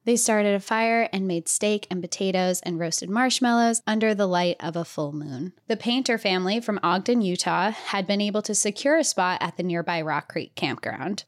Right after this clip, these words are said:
Ray and Myrtle, who were in their forties at the time, brought their three daughters, Carol, who was sixteen years old, and their twins,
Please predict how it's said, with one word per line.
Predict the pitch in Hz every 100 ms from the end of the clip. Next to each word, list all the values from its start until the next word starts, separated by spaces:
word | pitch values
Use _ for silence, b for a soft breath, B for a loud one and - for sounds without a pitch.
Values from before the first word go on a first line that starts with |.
| -
Ray | 208 220 254
and | 277
Myrtle, | 208 185 190 233
who | 233
were | 202
in | 185 196
their | 214 254
forties | - 170 175 196
at | 226 226
the |
time, | - 185 160 170 -
brought | 190 208 214
their | 220 202
three | - 220 247
daughters, | 247 170 165 170 180 - -
Carol, | 233 214 233
who | 240
was | 233 226
sixteen | 208 - 233 226
years | 254 254
old, | 190 175 175 -
and | 202
their | 202
twins, | 202 - 220 226 220